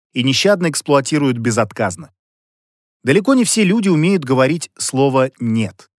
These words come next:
Отказать психологически сложно, потому что мы боимся обидеть собеседника.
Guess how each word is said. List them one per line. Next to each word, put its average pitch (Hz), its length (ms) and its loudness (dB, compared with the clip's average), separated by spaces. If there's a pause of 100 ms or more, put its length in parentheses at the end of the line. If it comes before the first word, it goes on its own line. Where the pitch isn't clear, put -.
(240)
Отказать - 540 -2
психологически 123 800 -6
сложно, 135 640 -2
потому 120 300 -2
что 131 160 -4
мы 160 160 0
боимся 151 560 0
обидеть 139 560 -4
собеседника. 107 840 -8